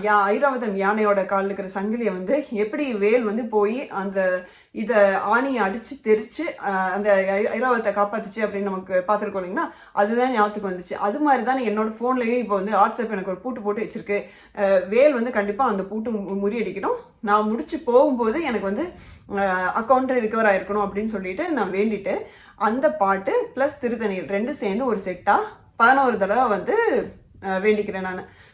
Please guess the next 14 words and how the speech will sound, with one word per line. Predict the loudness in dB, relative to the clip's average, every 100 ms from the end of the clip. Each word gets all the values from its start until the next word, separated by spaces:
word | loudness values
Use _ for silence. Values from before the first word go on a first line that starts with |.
| _
முடிச்சு, | -4 -4 -4 -8 -6 -4
அஹ், | -2 -2
பூஜை | -2 -2
முடிச்சு | -2 -2 0
அதான் | 0 2 4
லாஸ்டா | 4 4 0
பண்றேன். | 0 -2 -4 -4 -4
முடிச்சோன்னே | -4 -4 -4 -2
போயிட்டு | 0 0 2
WhatsApp | 2 2 0 -4
எடுத்து | -4 -2 -4 -4 -8 -20 _
ஓபன் | -4 0 0
பண்ணி | -2
பாக்குறேன், | -2 -4 -2 -2